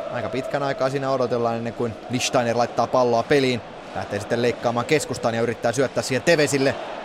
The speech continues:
Juventus saa riistettyä pallon takaisin Real Madridilta. Tevez taistelee nyt Ramosin kanssa pa-,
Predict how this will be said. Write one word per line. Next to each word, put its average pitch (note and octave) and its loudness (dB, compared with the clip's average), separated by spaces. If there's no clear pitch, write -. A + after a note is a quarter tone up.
Juventus G#2 -4
saa B2+ 4
riistettyä B2+ 2
pallon C3 4
takaisin C3+ 4
Real C3+ 6
Madridilta. C3+ 2
Tevez A2 2
taistelee C3 0
nyt C#3+ 0
Ramosin D3+ 2
kanssa C#3 0
pa-, D3+ 4